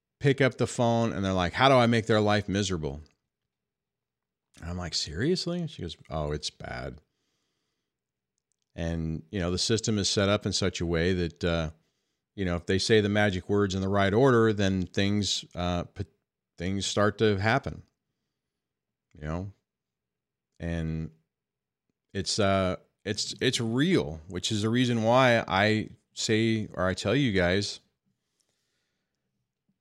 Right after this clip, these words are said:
that I'm okay with my ex thinking that I'm a disgruntled, angry, bitter person, because the more she thinks she won,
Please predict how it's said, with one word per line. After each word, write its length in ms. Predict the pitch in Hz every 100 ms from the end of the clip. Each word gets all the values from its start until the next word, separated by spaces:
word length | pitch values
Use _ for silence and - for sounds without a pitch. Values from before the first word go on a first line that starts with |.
| _
that 180 | 104 110
I'm 240 | 107 156 175
okay 420 | 139 - 151 170
with 180 | 151 135
my 180 | 135
ex 320 | 131 135 131 -
thinking 320 | 135 117 127
that 120 | 117
I'm 180 | 117 117
a 40 |
disgruntled, 720 | 110 98 - 117 117 123 113
angry, 420 | - 110 117 110 117
bitter 300 | 95 107 110
person, 520 | - 92 - 78 76 - - _ _ _ _ _ -
because 380 | 90 - 95 87
the 80 |
more 280 | 90 95 120
she 200 | 131 135
thinks 320 | 120 127 117
she 180 | - 123
won, 540 | 113 107 107 123 135